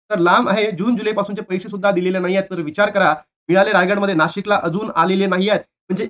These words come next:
एका मेसेजमध्ये, एका व्हिडिओमध्ये लाडक्या बहिणींचे जर तुम्ही मेसेज बघितले, तर शंभर ते दीडशे मेसेज नाशिक जिल्ह्याचे आहे, नाशिक जिल्ह्याचे. तर म्हणून मला सरकारला म्हणायचं, हे कशा पद्धतीचं पैसे वाटप आहे की एका बहिणीला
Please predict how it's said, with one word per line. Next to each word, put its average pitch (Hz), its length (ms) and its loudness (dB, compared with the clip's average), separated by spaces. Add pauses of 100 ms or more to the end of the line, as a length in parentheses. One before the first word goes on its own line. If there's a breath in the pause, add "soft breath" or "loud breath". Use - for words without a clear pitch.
एका 269 220 2
मेसेजमध्ये, 220 600 0
एका 196 220 2
व्हिडिओमध्ये 226 520 2
लाडक्या 185 300 2
बहिणींचे 220 320 -4
जर 208 100 -8
तुम्ही 214 200 -8
मेसेज 185 260 0
बघितले, 208 400 -2
तर - 420 -18
शंभर 196 420 2
ते 262 300 2
दीडशे 247 560 2
मेसेज 208 380 -2
नाशिक 190 320 -2
जिल्ह्याचे 190 420 -2
आहे, 196 240 -2
नाशिक 160 360 -4
जिल्ह्याचे. 160 500 -4 (340)
तर 269 120 6
म्हणून 240 220 2
मला 220 200 2
सरकारला 208 420 0
म्हणायचं, 202 280 0
हे 190 160 0
कशा 269 420 -2
पद्धतीचं 214 840 -6 (200)
पैसे 214 300 0
वाटप 202 300 0
आहे 202 100 0
की 175 180 -6
एका 240 200 2
बहिणीला 208 320 0